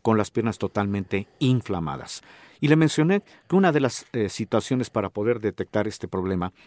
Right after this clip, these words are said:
es azur-, hacer algunos estudios. Y en este caso le recomendamos hacer, en primer lugar, un estudio para detectar cómo se encuentra el nivel de grasa a nivel de la sangre, como es la detección de colesterol o triglicéridos.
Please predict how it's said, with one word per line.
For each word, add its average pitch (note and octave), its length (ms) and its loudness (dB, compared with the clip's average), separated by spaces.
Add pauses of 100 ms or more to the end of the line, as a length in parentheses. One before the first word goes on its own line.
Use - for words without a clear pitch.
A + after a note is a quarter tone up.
(200)
es F3+ 180 4
azur-, D3+ 380 2
hacer D3 300 2
algunos C#3 420 0
estudios. G#2 600 0 (260)
Y D3 80 4
en F#3 80 4
este G#3 180 0
caso D#3 260 2
le A#2 140 2
recomendamos A2 600 0
hacer, A2 340 0 (180)
en A2+ 80 -2
primer E3 240 2
lugar, C#3 320 2 (300)
un F3 140 4
estudio C#3+ 400 2
para G#2+ 200 2
detectar G#2+ 600 0 (180)
cómo F3 220 4
se - 140 0
encuentra A2+ 340 2
el G2 80 0
nivel G2+ 280 0
de G2 120 0
grasa G2+ 480 0 (240)
a A#2 120 0
nivel G2+ 280 2
de G#2 80 2
la G#2 100 2
sangre, G#2+ 400 -2 (260)
como A#2+ 220 6
es B2+ 80 4
la A2+ 120 4
detección G#2 500 0
de G#2 80 -2
colesterol G#2 680 0 (320)
o A2 100 4
triglicéridos. F#2 840 -2